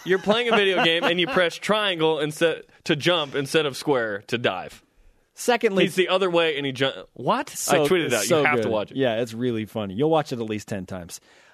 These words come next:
Speaker 2: Uh, the targeting penalty on Craig Bills.
Speaker 1: Okay, he hits so hard with his shoulder that they're like, "Uh, targeting."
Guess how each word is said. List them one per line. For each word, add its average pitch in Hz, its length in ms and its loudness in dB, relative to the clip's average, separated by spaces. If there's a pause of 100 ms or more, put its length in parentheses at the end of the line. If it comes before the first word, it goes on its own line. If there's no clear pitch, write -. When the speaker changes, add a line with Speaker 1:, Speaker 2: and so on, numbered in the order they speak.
Speaker 2:
Uh, 175 200 2
the 175 160 -2
targeting 220 500 0
penalty 180 640 0 (300)
on 185 220 2
Craig 190 300 0
Bills. 180 520 0 (280)
Speaker 1:
Okay, 202 280 0
he 233 240 -2
hits 240 280 -2
so 220 200 0
hard 196 220 -2
with 170 140 -6
his 156 120 -2
shoulder 208 400 -2
that 135 140 -2
they're 131 120 0
like, 101 160 -6
"Uh, 208 880 0
targeting." 247 500 0